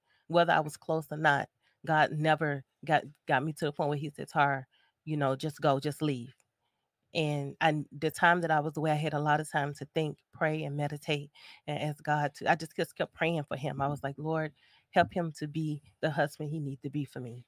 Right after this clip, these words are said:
and the father he need to be for my children." But that's not something I wanted to display to them.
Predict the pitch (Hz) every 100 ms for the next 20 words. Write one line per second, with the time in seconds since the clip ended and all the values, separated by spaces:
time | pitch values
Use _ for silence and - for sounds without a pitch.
0 | _ 147 131 - 147 151 147 143 139 131
1 | 139 - 131 120 - 180 170 143 143 _
2 | - _ 151 151 147 151 143 - 165 147
3 | 151 143 135 139 139 - 135 135 123 -
4 | 139 123 - 120 117 120